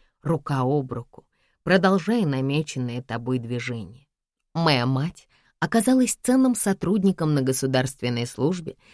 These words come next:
где проработала много лет. Её ежедневник лопался от номеров телефонов тех, кто мог бы быть вам полезен. Но не к каждому из них она могла обратиться.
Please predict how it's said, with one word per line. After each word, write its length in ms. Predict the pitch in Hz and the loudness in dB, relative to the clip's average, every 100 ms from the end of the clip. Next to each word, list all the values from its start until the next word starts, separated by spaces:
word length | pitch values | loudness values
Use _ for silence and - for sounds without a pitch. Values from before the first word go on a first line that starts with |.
| _ | _
где 260 | - 151 170 | 0 4 4
проработала 720 | - 147 143 139 160 160 147 | 4 2 2 2 0 0 0
много 400 | 139 135 131 131 | 2 2 0 0
лет. 240 | 120 117 - _ _ _ _ _ - | -4 -6 -12 _ _ _ _ _ -2
Её 420 | 160 160 160 147 | 2 4 4 4
ежедневник 640 | 135 135 131 135 139 139 131 | 4 2 2 2 2 0 0
лопался 560 | 143 156 147 143 - 135 | 4 4 4 -2 0 -2
от 120 | 135 | 0
номеров 420 | 139 139 139 131 | 0 2 2 0
телефонов 600 | - 127 131 131 123 123 | 0 0 2 0 -4 -4
тех, 320 | - 143 147 | -6 -4 -4
кто 220 | - - | -2 2
мог 320 | 165 151 165 165 | 4 6 4 2
бы 160 | 165 | 0
быть 340 | 151 139 147 - | 2 0 -2 -4
вам 180 | 135 | -4
полезен. 520 | 127 127 120 117 - - _ _ _ _ - | -2 -4 -4 -4 -8 -14 _ _ _ _ -2
Но 160 | 170 208 | 4 6
не 160 | 196 | 6
к 80 | 196 | 4
каждому 520 | - 170 151 160 156 | 0 -2 2 2 2
из 140 | 156 135 | 2 2
них 280 | 143 147 151 | 0 0 0
она 160 | 147 | 2
могла 360 | 143 131 135 131 | 2 0 -2 -2
обратиться. 800 | 131 123 127 - 117 - - | -2 -6 -6 -8 -12 -10 -16